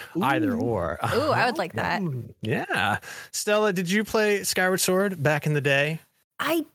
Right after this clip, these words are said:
Speaker 3: didn't. So we, my sister and I played Twilight Princess on the Wii.
Speaker 1: Okay.
Speaker 3: But we, so we didn't play this one. Um, so I'm curious how it's gonna play because I'm assuming the motion controls will be very similar. Like, Zach, you were talking about the classic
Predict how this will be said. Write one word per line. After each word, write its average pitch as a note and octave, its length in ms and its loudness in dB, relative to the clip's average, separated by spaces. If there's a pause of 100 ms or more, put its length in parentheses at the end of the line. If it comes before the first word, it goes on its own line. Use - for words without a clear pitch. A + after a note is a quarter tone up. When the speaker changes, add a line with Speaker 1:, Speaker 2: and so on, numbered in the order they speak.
(120)
Speaker 3:
didn't. C#4 480 0
So B3 200 4
we, C4 460 2
my A3+ 140 2
sister D#4+ 320 0
and D4+ 100 2
I A#3+ 60 2
played G3 640 0 (100)
Twilight - 280 0
Princess - 640 0 (240)
on E3 220 2
the D3 100 -2
Wii. - 140 -8
Speaker 1:
Okay. D#3 240 2 (420)
Speaker 3:
But G3+ 140 2
we, C4+ 180 2
so A#3+ 120 2
we C4 80 2
didn't D4+ 140 0
play B3 120 2
this G3+ 260 0
one. C3+ 240 0 (220)
Um, G3+ 560 0 (300)
so C#4 120 0
I'm E4 100 0
curious G4+ 460 0
how D#4 120 2
it's - 100 -4
gonna A#3+ 180 0
play G3+ 420 0
because A3 560 2 (840)
I'm C#4+ 100 2
assuming F4 420 2
the C4+ 260 4
motion A3+ 280 -2
controls G#3+ 300 0
will F#3 80 -2
be F#3 100 -2
very E3 180 0
similar. C#4 420 2
Like, A#3+ 160 2
Zach, A3 220 2
you C#4 80 0
were C#4+ 60 0
talking C4+ 240 0
about G#3 220 2
the F3+ 260 2
classic D4+ 720 -2